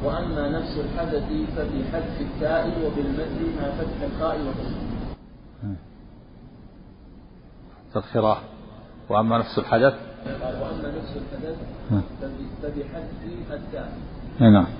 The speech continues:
Speaker 1: وبالمد مع فتح الخاء وكسرها.
Speaker 2: نعم، القراءة أو القراءة. نعم.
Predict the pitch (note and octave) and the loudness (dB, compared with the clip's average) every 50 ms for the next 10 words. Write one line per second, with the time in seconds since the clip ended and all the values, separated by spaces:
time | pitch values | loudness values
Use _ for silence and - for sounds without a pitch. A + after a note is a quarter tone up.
0 | - - - G#2+ A2 - - - - - - - - - - C3+ C#3+ C#3+ D#3 D3+ | -6 -6 -6 -8 -8 -8 -10 -10 -10 -10 -10 -10 -10 -8 -6 -6 -4 -4 -4 -4
1 | D3+ D3+ D#3 E3+ F3 F3+ - - - - - - - - - - - C#3 D3 C#3+ | -4 -4 -6 -6 -6 -6 -8 -10 -10 -10 -10 -10 -10 -10 -10 -10 -10 -8 -8 -6
2 | C#3+ C#3+ - E3 D#3+ D3+ - E3 D#3 C#3+ - - D3 D#3 D3 C3 E3+ D#3 C#3 - | -8 -6 -6 -6 -8 -6 -8 -8 -8 -8 -4 -2 -2 -2 -2 -2 -6 -6 -6 -6
3 | C#3+ C3+ - - - - - - - - - - - - - - - - - - | -8 -8 -8 -10 -10 -10 -10 -10 -10 -12 -14 -16 -18 -20 -20 -20 -20 -20 -20 -20
4 | - - - - - - - A2+ G#2+ G#2+ - - - A#2 A2 A#2 C3 C3 A#2 A2+ | -20 -20 -20 -20 -18 -14 -10 -10 -10 -10 -10 -8 -4 2 6 6 6 6 6 4
5 | A2+ G#2 - - A2 G2 G2 - - B2 A#2+ G2+ | 0 0 -2 -2 -4 -4 -2 0 4 6 6 6